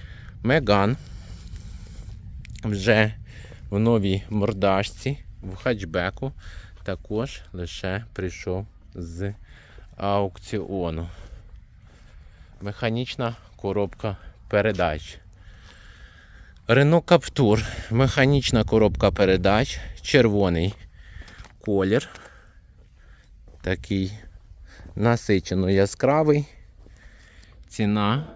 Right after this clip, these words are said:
шість дев'ятсот дев'яносто дев'ять євро. Чому така дешева ціна? Має двісті шістдесят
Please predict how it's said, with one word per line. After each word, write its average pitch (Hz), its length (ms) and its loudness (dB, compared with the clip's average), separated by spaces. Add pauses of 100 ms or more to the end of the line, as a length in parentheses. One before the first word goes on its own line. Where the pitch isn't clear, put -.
(300)
шість 147 340 -2
дев'ятсот 101 540 0
дев'яносто 92 640 0 (300)
дев'ять 87 580 0
євро. 80 300 0 (1080)
Чому 113 300 6
така 104 320 4
дешева 107 460 6
ціна? 156 500 4 (140)
Має 107 380 2 (120)
двісті 113 560 -2 (180)
шістдесят 87 680 -4